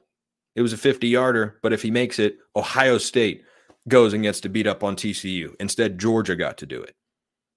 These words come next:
I, I, I know that he's come up short in several key big games. He keeps getting there time and time again. Ryan Day is a really good football coach.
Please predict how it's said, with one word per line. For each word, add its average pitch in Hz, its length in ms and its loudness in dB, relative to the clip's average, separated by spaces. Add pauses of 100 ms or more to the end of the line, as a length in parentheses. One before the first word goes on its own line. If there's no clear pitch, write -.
(2000)
I, 123 120 4
I, 117 260 2
I 120 40 6
know 127 160 6
that 156 100 4
he's 117 100 -2
come 123 180 -2
up 117 120 0
short 139 380 2 (220)
in 127 120 0
several 120 380 0
key 123 220 0
big 113 260 0
games. 104 440 -2 (200)
He 127 140 0
keeps 143 280 0
getting 139 240 4
there 113 140 0
time 120 300 -2
and 110 100 -4
time 110 220 -2
again. 92 320 -4 (160)
Ryan 120 340 2
Day 107 360 0 (140)
is 107 120 -4
a 107 40 2
really 104 360 0
good 98 160 0
football 85 380 -6
coach. - 360 -12